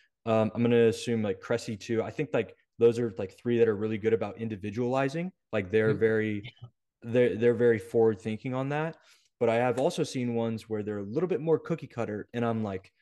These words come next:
Speaker 1: "Why would I go somewhere where they teach every player the same exact thing? Like, that just makes no sense to me whatsoever."
Speaker 2: Right.
Speaker 1: And I've
Speaker 2: Right.
Speaker 1: also, I, but I've also carried that philosophy my entire life. You know, when someone's like,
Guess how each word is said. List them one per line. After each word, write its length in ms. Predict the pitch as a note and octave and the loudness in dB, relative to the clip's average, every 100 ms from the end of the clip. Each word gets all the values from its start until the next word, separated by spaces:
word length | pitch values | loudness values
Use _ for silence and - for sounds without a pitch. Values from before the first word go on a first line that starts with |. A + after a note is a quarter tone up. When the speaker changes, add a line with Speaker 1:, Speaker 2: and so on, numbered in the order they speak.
| _ _ _ _ _ _ | _ _ _ _ _ _
Speaker 1:
"Why 120 | C3 F3 | 0 2
would 100 | F#3 | 2
I 60 | |
go 120 | E3+ E3+ | 0 -2
somewhere 320 | D#3 C3+ B2+ | -2 0 0
where 120 | B2 | 0
they 100 | A#2+ | -2
teach 260 | - C#3+ - | -6 -12 -6
every 200 | B2+ B2 | -2 -2
player 260 | A#2+ C3+ A#2 | -2 -2 -2
the 80 | G2+ | -4
same 200 | B2+ A#2 | -6 -6
exact 260 | G2+ - | -6 -10
thing? 200 | C3+ A2 | -8 -6
Like, 160 | F#2 F#2+ | -8 -8
that 120 | A#2 | -6
just 180 | B2 - | -6 -2
makes 200 | B2+ - | -2 0
no 400 | A2 A#2 C#3 B2 | 0 2 4 2
sense 340 | - A#2 G2+ - | 2 -2 -4 -8
to 100 | F2 | -10
me 140 | F2 | -8
whatsoever." 640 | G2+ G#2 - A2 G#2+ A#2+ | -2 -2 0 0 0 0
Speaker 2:
Right. 160 | F#2 - _ _ _ _ - | -4 -10 _ _ _ _ 0
Speaker 1:
And 140 | B2 | 4
I've 140 | B2+ | 6
Speaker 2:
Right. 20 | D#3+ | 4
Speaker 1:
also, 360 | D#3 D3 B2 - | 4 2 0 -2
I, 120 | B2+ | -2
but 140 | C#3 | 2
I've 120 | D3+ D#3+ | 2 2
also 260 | E3 D3+ | 0 -2
carried 320 | A#2+ - A#2 G#2+ | -6 0 0 0
that 160 | F#2 | -6
philosophy 360 | G#2+ G2 - G2+ | -8 -8 -8 -8
my 140 | F#2+ | -8
entire 360 | F#2 A2 G2 F2 | -8 -4 -4 -2
life. 320 | F#2 F2+ - | -2 -4 -8
You 100 | G#2 | -6
know, 180 | G#2 G2+ | -2 0
when 180 | G2+ G2 | -2 -4
someone's 400 | - G#2 F#2+ F#2 | -6 -6 -6 -6
like, 180 | F#2 | -10